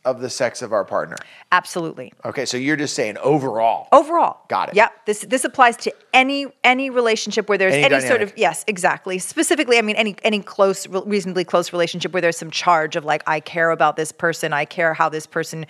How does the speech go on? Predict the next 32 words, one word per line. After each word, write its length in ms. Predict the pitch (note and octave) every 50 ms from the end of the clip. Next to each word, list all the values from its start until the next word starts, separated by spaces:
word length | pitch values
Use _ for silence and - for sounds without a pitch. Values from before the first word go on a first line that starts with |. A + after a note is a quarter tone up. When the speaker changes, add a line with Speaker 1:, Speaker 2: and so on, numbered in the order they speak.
| - - - -
Speaker 2:
feels 300 | _ - C4 B3+ B3 G#3
about 280 | A3 G#3+ G#3 G3+ F#3 -
me." 200 | F#3 F3+ F3 F3
So 220 | E3+ - F#3+ F3+
definitely 520 | E3+ F3+ G#3+ G#3+ G#3+ A#3 A3+ G#3 G3+ G#3 G3+
in 80 | F#3+
all 160 | F#3 F3+ F3+
familial 500 | F3+ - F#3 F3 F3 E3+ F3 F3 D#3+ D#3+
relationships, 800 | D#3+ D#3+ D#3+ D#3 D#3 E3 - E3+ D#3+ D3+ - D#3 D#3 - - - - - - - - - -
um, 180 | F#3 F3 E3+ E3
but 80 | F3
also, 420 | E3+ D#3+ D#3+ - - E3+ D#3 D3+ D#3+
you 120 | D#3 D#3+
know, 120 | D3+ D3+ D3+
romantic 460 | D#3 E3 F#3 G#3 A3 G#3 - G3 -
context, 480 | - F#3+ F3+ F3+ F3 E3+ E3 - -
friendship, 500 | - - G3 F#3+ F#3 - - F3 D#3+ -
whatever. 320 | D#3+ D3+ - - - - - _
Speaker 1:
Got 180 | - F2+ D#2+ -
it. 60 | - - - - - - - - - - _ _ _ _ _ _ _ _ _
Speaker 2:
So 460 | - - - B3 A#3 A3+ A3+ A3 - -
the, 160 | F#3+ A3 G#3 -
the, 160 | G#3 A3+ A3 A3+ -
the 100 | A#3 A3
thing, 340 | - - D#4+ E4 E4 D#4+
and, 200 | - A3+ A3 G3+ -
and 260 | - A3 G#3 G3 F3 _ _ _ _ _ _ -
I 140 | G#3+ A3 B3
have 180 | C4+ C#4 B3+
said 320 | - - - A3+ G#3+ F#3 F3
this 340 | F#3+ F3+ F#3 - - - -
repeatedly 920 | E3+ F#3 F#3 F3+ - - - A3+ G#3 G3+ F3 E3+ E3+ D#3+ D#3+ D#3 D#3 -